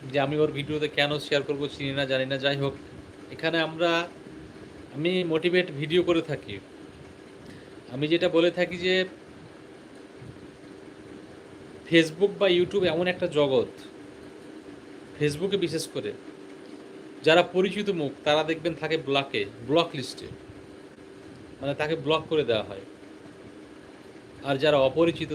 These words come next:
তারাই থাকে ফ্রেন্ড লিস্টে। এটা আমাদের সিস্টেম। কারণ আমার গ্রামে, আহ, যারা আছেন ধরেন, কারোর সঙ্গে আপনি কথা বলেন না বা কোনো কিছু নিয়ে একটা ঝগড়া ঝামেলা হয়েছে,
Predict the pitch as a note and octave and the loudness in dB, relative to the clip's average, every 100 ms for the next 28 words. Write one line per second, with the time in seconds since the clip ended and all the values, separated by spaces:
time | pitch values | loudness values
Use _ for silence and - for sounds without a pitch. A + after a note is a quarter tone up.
0 | - C#3 D3 C#3+ C#3 C3 B2 A2+ - - | 2 4 4 2 -6 -4 -2 -4 -8 -12
1 | - - - - - - D3 F3 F3 E3+ | -14 -16 -16 -18 -16 -8 2 2 4 -2
2 | - C3 - G2+ - - - - - - | -4 -8 -8 -12 -12 -18 -18 -20 -18 -18
3 | - - - - - - - E3 F#3 F#3+ | -18 -18 -18 -20 -18 -18 -6 0 2 2
4 | G3 F#3 C#3+ D#3 E3+ F#3 F#3 - D#3 D3 | 2 0 2 4 6 2 2 -2 2 2
5 | C#3+ D3 D#3 D#3 D3+ - E3+ D3+ C#3 C3 | 2 2 2 2 -2 -2 -2 0 2 0
6 | D3+ - - - D3+ D3 D#3 D3 C#3+ C#3+ | -2 -14 -12 0 2 2 -2 -4 -2 -4
7 | A#2+ B2+ A#2 A2 G#2 G#2 - - - - | -2 -2 -2 -2 -8 -12 -14 -18 -20 -16
8 | B2 B2+ B2+ B2+ B2+ - E3 D#3 D3+ - | -6 -2 -2 -4 -6 -6 -4 -4 -6 -10
9 | D#3+ D#3 - D3+ B2 B2+ C3+ B2 B2 B2+ | -4 -4 -4 -6 -4 -2 -2 -2 -2 0
10 | B2 A#2 A#2 - | 0 2 0 -2